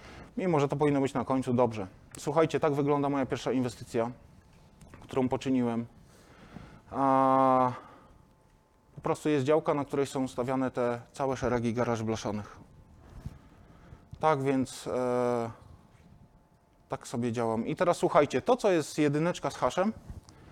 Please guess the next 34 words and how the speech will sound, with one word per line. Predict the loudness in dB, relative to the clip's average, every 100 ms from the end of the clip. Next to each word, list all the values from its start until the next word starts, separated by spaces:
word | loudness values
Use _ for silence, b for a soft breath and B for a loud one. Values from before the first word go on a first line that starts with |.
| B B
to, | 0
to | 8 10 10
te | 8 2
tematy | 4 4 4 4
po | 4
prostu | 6 4 4 2
przelecimy, | 4 6 6 4 2 2 0 -6 -18 -20 -2
bo | 4 4
to | 8 10 10 10
będziecie | 4 4 2 4 4
mogli | 4 4 2
sobie | 2 2
zweryfikować | 2 4 4 2 4 6 6 4 0 -20 -20 -20 -20 -8
tak | -2
jakby | 0 2 2
na | 4 2
wykładzie | 4 6 6 6
o-, | 6 4 4
na | 2
tym, | 0 0 2
e, | 0 0 0 0 0 0 -2 0
ogólnodostępnym, | 0 2 0 -2 -2 -2 -2 -4 B B B 0
więc | 2 2
bez | 0 2
sensu, | 0 4 6
ale | 8 6 6
też | 2
chciałbym | 2 2 4 2
do |
tego | 2 4
nawiązać, | 4 4 4 4
żeby | 4 4
później | 2 2 0
swobodniej | 0 4 4 4 -2